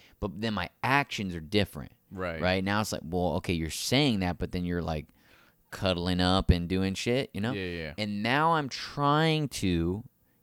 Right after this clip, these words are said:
Speaker 1: get to the point, I feel like I'm there, but, uh, you know, it's difficult sometimes, i-, is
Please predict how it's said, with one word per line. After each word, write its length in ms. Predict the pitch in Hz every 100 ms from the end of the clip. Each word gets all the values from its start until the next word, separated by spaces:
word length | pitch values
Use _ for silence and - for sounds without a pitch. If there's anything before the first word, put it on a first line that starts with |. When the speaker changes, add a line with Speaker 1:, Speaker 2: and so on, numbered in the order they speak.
| _
Speaker 1:
get 160 | 104 98
to 80 | 101
the 100 | 92
point, 320 | 101 98 104
I 100 | 87
feel 360 | - - 147 160
like 180 | 87
I'm 160 | 85 85
there, 220 | 82 95
but, 180 | 101 80
uh, 80 | 65 50
you 160 | -
know, 220 | 117 - -
it's 220 | - - -
difficult 420 | - - 64 65
sometimes, 560 | 80 73 80 98 123 - - - - - _ -
i-, 260 | - 65 -
is 400 | - 107 98